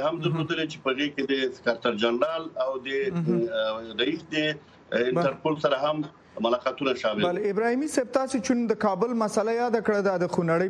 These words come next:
Speaker 2: پیښې چې په علماو باندې شوې، سره د دې چې تاسو کابل کې نه یاستئ، دوبۍ کې یاستئ، خو چون تماس کې یاستئ، ستاسو معلومات څه دي چې دا به چا کړی؟
Speaker 1: اه، آشنا صاحب، په دې مورد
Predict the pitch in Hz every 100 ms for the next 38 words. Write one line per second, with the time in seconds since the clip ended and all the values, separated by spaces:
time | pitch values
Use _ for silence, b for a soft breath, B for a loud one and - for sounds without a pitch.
0 | 180 185 175 165 160 160 156 156 185 180
1 | 170 160 147 170 156 160 - - - 233
2 | 269 269 247 - 208 226 208 202 196 196
3 | 208 208 214 220 208 202 185 170 170 196
4 | 214 190 190 185 - 156 160 147 160 185
5 | 190 196 170 - 180 180 B B - 190
6 | 190 202 - 262 262 247 233 233 262 262
7 | - 262 196 196 190 190 190 240 240 170
8 | 120 110 - - - 143 147 156 156 202
9 | 208 202 202 196 180 202 190 180